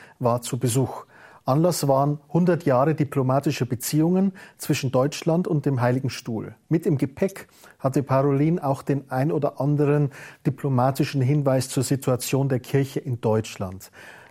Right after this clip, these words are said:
Katholisch punkt de berichtet, Parolin rief dazu auf, sich wieder auf eine Einheit zu besinnen, die nicht von der Zustimmung zu gemeinsamen Visionen und Orientierungen abhängt, wie in der Politik üblich, sondern von der Verwurzelung in Gott.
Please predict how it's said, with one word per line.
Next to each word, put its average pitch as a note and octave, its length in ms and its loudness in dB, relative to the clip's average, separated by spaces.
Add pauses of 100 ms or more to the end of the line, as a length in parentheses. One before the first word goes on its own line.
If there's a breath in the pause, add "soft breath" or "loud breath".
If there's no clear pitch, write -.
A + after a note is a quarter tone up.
Katholisch E3+ 480 0
punkt D#3+ 140 0
de C#3+ 120 2
berichtet, C#3 680 0 (480 loud breath)
Parolin E3+ 500 2
rief D3+ 240 0
dazu C#3 340 0
auf, C3 300 0
sich C#3+ 240 -4
wieder E3 280 2
auf C3 160 0
eine C3 300 0
Einheit D#3+ 400 2
zu D#3 160 0
besinnen, E3+ 500 2 (420 loud breath)
die D#3+ 80 4
nicht - 200 -2
von E3 140 2
der C#3+ 140 2
Zustimmung C3+ 640 0
zu C#3+ 140 -2
gemeinsamen C3 720 0
Visionen D3+ 640 0
und C3+ 140 -2
Orientierungen D#3 720 0
abhängt, F3 680 -2
wie C3+ 100 0
in C#3 180 -2
der B2+ 100 0
Politik B2 500 -4
üblich, E3 480 -2 (400 loud breath)
sondern D#3 440 2
von D3 240 2
der C3+ 180 2
Verwurzelung D3 760 0
in C#3 180 0
Gott. - 360 -4